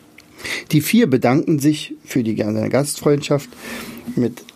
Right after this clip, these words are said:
einem "Viele Grüße an deine Frau und deine Kinder", winkten sie ihrem Freund ein letztes Mal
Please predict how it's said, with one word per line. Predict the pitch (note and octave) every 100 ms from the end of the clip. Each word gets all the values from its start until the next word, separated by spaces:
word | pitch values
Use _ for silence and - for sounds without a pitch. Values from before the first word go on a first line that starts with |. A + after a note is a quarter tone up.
| - -
einem | B2+ B2 A#2+ A2
"Viele | - - - G3+ G3+ F3+
Grüße | C#3 D3+ D3+ E3
an | -
deine | A2 G#2+ F#2
Frau | - - B2 D#3+ E3
und | D3+ G#2+
deine | F#2+ G2
Kinder", | - C3 C#3 C#3+ A#2+
winkten | G#2 C#3+ D#3 - -
sie | B2+ A#2
ihrem | A#2+ A#2 G2+ -
Freund | - G#2+ A#2+
ein | - G2+
letztes | B2+ - A2 G#2+
Mal | G#2+ A#2+ C#3+